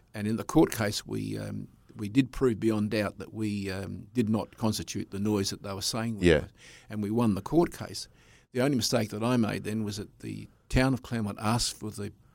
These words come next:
Speaker 1: the payments to be heard in camera of, after the end of the court case, and, and I said yes. Jeff said no. You should let that get out into the, into the general public. So to this, I said no, and, uh, we kept it in-house, as they say, in camera.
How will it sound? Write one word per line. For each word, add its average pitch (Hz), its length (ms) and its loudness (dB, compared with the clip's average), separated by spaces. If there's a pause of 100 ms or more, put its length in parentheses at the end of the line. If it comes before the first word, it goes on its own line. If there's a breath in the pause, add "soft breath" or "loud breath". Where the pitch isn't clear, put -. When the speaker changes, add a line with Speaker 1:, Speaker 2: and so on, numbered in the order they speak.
(120 soft breath)
Speaker 1:
the - 100 -12 (300 soft breath)
payments 107 380 0
to - 120 -16
be 98 140 -12
heard 107 280 2
in 92 120 2
camera 127 480 0 (640 soft breath)
of, 98 320 -6
after 113 220 -4
the 104 120 -2
end 107 100 0
of 92 60 -2
the - 40 -12
court 123 240 -6
case, 98 260 -6
and, 101 180 -10
and 104 160 0
I 117 140 4
said 101 240 2
yes. 101 180 0
Jeff 117 240 0
said - 240 -2
no. 135 320 -2 (380)
You 101 120 -12
should 113 220 -4
let 113 180 -2
that 110 160 -6
get 117 160 -8
out 110 140 -2
into 98 120 -8
the, 98 80 -10 (100)
into 104 180 -8
the 92 80 -10
general 101 300 0
public. 110 260 -4 (220 loud breath)
So 113 180 2
to 101 60 0
this, 120 220 2
I 131 160 6
said 95 220 0
no, 95 180 -6 (340 soft breath)
and, 98 320 -2
uh, 101 200 -4
we 101 140 -6
kept - 280 0
it 98 100 -6
in-house, 101 540 0
as 98 120 -10
they 90 100 -12
say, 104 240 -4
in 90 100 -4
camera. 110 320 -2